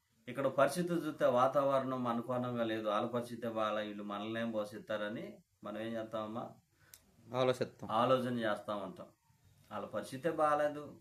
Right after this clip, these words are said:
Speaker 1: దేవుడు వెంట చెప్తున్నాడు. ఏమండి? దేవుడు ఆశ్చర్య కార్యములు జరిగించేవాడు గనక దేవునికి అసాధ్యమైనది ఏది కూడా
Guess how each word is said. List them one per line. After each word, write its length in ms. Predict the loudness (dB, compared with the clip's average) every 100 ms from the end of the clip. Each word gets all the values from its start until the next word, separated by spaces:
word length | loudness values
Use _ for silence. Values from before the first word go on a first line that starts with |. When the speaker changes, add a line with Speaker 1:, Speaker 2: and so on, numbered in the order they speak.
| -14
Speaker 1:
దేవుడు 380 | -4 -2 0 0
వెంట 240 | 0 -2
చెప్తున్నాడు. 560 | -4 -4 -4 -4 -4 -6 -10 _ -20 -20 -14
ఏమండి? 160 | -14 -14 _ _ _ -16
దేవుడు 380 | -2 4 6 8
ఆశ్చర్య 460 | 6 4 2 0 4
కార్యములు 460 | 4 4 2 -2
జరిగించేవాడు 760 | 0 0 0 -6 -2 0 2 0
గనక 480 | -4 -4 -6 -8 -12 -20 -20 -20 -20 -16
దేవునికి 560 | -4 4 4 4 2 6
అసాధ్యమైనది 800 | 4 6 2 2 -2 -2 -2 -2
ఏది 160 | -2 2
కూడా 480 | 4 4 2 0